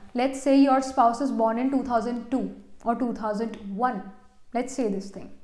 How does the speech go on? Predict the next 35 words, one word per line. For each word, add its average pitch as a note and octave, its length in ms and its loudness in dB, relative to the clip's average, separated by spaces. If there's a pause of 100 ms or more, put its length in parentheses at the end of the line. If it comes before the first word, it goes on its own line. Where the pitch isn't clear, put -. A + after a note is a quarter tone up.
all G#3 100 -8
right? A3 300 -4 (1120)
So D4+ 520 4 (720)
early D#4+ 380 10
two F4+ 120 4
thousands D4 480 0
were C#4 160 6
the G4 100 4
stone D4 420 2
age D4 180 2
of D4 260 0
technology. G#3 760 -4 (920)
Now C#4+ 720 4
technology D#4 840 2
कितनी E4 340 0
ज़्यादा D#4+ 240 6 (100)
बढ़ C4+ 180 4 (100)
गई A3+ 240 -2
है, G3+ 140 -8 (680)
but C#4 140 4
your F4 200 8
spouse, D#4+ 340 4
even E4 420 2
he E4 120 6
is C#4 100 2
born C4+ 300 6
in C#4 120 2
two C#4 160 0
thousand C4+ 340 4
one, C4 240 6
he's D#4+ 240 2
still F4+ 300 2
gonna D#4 220 4
listen D4 420 2
to D#4+ 60 4